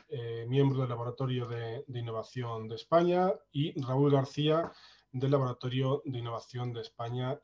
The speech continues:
eh, también. Bueno, y, y yo mismo.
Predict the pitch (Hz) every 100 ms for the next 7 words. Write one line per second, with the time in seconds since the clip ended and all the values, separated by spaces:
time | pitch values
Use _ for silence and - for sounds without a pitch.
0 | - 107 101 98 104 104 107 95 _ _
1 | _ - 107 _ _ - 127 113 107 135
2 | - 117 117 110 98 -